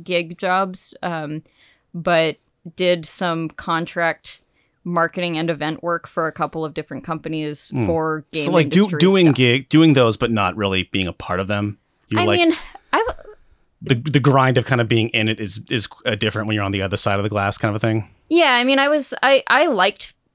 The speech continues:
Speaker 1: both of those things that I did. I worked for one company called Lady Killer, and, um, their video game contract was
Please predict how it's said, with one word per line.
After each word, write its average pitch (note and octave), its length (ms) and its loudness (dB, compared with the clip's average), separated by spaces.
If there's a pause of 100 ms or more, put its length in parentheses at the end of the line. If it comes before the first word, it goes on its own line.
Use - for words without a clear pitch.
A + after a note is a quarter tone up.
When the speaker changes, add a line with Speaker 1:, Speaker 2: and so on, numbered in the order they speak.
(140)
Speaker 1:
both F#3+ 360 0
of F3 160 -6
those F3 240 -2
things D#3+ 280 -6
that D#3+ 140 -8
I D3 80 -4
did. C#3 200 -8
I C3+ 60 -2
worked E3+ 220 -4
for F#3+ 180 -4
one F3+ 160 -2
company F3+ 600 -8
called E3 280 -2
Lady E3+ 220 -2
Killer, E3+ 520 -4 (120)
and, D3+ 520 -8 (140)
um, C#3 420 -6 (500)
their D#3+ 720 -2
video F3 420 0
game D#3+ 260 -4
contract D3+ 840 -8
was D3+ 540 -8